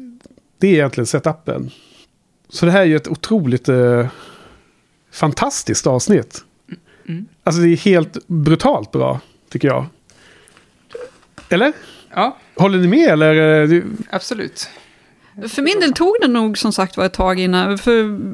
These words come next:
Speaker 3: första gången så tyckte jag nog inte alls att det liksom var... Alltså, helt okej. Men
Speaker 1: Ja.
Speaker 3: inte, när, när man sen liksom läste lite om det på Wikipedia och så här, så sa jag, "Ja, men det är jättemånga fans som tycker att det här är absolut bästa avsnitt på hela säsong tre." Och,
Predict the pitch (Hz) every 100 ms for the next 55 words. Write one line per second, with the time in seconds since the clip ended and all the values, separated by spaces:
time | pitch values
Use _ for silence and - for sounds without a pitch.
0 | - - 226 214 - 254 339 247 214 202
1 | - 208 214 - - 214 196 202 - 427
2 | 330 208 - 185 175 180 165 170 170 185
3 | 240 - - - - - - _ - -
4 | - _ _ _ 214 214 208 262 269 254
5 | - 392 - 175 - 214 214 139 147 214
6 | 196 - 269 269 262 262 - - _ 226
7 | 233 214 214 214 208 214 254 240 226 214
8 | 214 202 254 247 233 196 185 185 - 190
9 | 185 180 185 254 269 226 185 175 180 180
10 | 175 220 262 233 220 214 214 208 196 208
11 | - 196 190 185 180 190 185 196 185 190
12 | 185 185 185 180 175 185 180 180 180 190
13 | 180 185 - 180 180 - 185 180 247 202
14 | 190